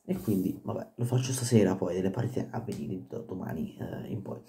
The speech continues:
Ehm, mi raccomando, lasciate, mi lascia un bel commento, iscrivetevi al canale, attivate la campanella.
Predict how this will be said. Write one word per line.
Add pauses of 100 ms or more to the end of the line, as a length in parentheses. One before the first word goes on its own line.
(360)
Ehm,
mi
raccomando,
lasciate,
mi
lascia
un
bel
commento,
iscrivetevi
al
canale,
attivate
la
campanella.